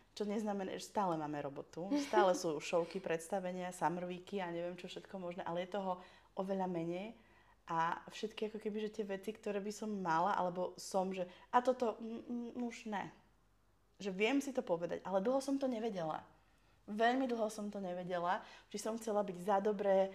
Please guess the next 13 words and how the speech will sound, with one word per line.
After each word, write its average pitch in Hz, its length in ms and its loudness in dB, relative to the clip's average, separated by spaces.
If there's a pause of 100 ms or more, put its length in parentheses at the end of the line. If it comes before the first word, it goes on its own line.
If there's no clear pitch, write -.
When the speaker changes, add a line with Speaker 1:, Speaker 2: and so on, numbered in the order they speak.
(340)
Speaker 1:
každému 214 480 2
vyhovieť 196 560 0
a 190 80 -2
doteraz 226 480 0
ma 226 80 0
trápi, 269 400 4
keď 180 240 -2
niečo 165 240 -6
odmietnem. 170 800 0
Mám 175 240 0
takú 175 240 -10
tú, 185 180 -10
že 180 300 0